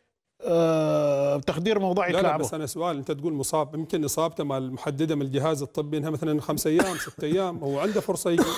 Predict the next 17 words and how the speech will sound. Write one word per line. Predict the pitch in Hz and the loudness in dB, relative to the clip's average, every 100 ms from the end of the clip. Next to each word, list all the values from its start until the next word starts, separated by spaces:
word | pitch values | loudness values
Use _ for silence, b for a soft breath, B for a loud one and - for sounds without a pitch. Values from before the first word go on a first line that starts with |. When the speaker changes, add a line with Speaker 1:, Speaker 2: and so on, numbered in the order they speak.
| 480 | -4
Speaker 2:
يكون | 285 156 | -4 -2
موجود، | 147 151 143 | -4 -4 -4
يمكن | 147 143 160 | -6 0 2
Speaker 1:
يعني | 151 185 | 2 2
بالله | 190 208 | 2 2
عليك، | 185 214 | 0 0
بالله، | 165 202 208 | -2 0 0
بالله، | 175 214 190 | 0 2 0
بالله | 175 208 | 0 2
عليك، | 180 190 202 | 2 4 2
الجهاز | 170 175 208 170 | 2 0 0 -2
الطبي | 151 214 180 143 b b | -2 -2 0 -4 b b
يراح | 151 190 175 | 0 0 0
نادي، | 175 165 175 | -2 -2 0
ناديه | 170 170 208 | 0 0 0
الخالدية | 175 165 160 214 | 0 0 0 0
و-، | 185 139 | 2 0